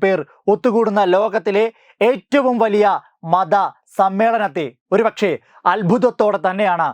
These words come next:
വിദേശ രാജ്യങ്ങൾ നോക്കിക്കാണുന്നത് പോലും. ഇത്രയധികം ജനങ്ങളെ എങ്ങനെയാണ് സുഗമമായി കൈകാര്യം ചെയ്യുന്നതെന്നും കൗതുകമുണർത്തുന്ന ഒരു സംഗതി തന്നെയാണ്. ഭാരതത്തിൻ്റെ സംസ്കാരം ലോക രാജ്യങ്ങളിൽ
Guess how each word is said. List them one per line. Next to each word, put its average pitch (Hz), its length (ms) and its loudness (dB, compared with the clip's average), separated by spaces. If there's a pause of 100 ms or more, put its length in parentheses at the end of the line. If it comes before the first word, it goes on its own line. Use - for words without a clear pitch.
(340)
വിദേശ 202 320 0 (180)
രാജ്യങ്ങൾ 160 400 -4 (320)
നോക്കിക്കാണുന്നത് 123 680 -4
പോലും. 135 220 0 (760)
ഇത്രയധികം 294 720 0
ജനങ്ങളെ 254 420 0 (180)
എങ്ങനെയാണ് 240 500 0 (420)
സുഗമമായി 254 600 0 (100)
കൈകാര്യം 233 580 0
ചെയ്യുന്നതെന്നും 214 560 -2 (360)
കൗതുകമുണർത്തുന്ന 196 1080 0 (300)
ഒരു 170 140 0 (220)
സംഗതി 151 340 -2
തന്നെയാണ്. 123 360 -2 (680)
ഭാരതത്തിൻ്റെ 208 640 2 (100)
സംസ്കാരം 185 540 0 (420)
ലോക 254 400 2
രാജ്യങ്ങളിൽ 226 580 -2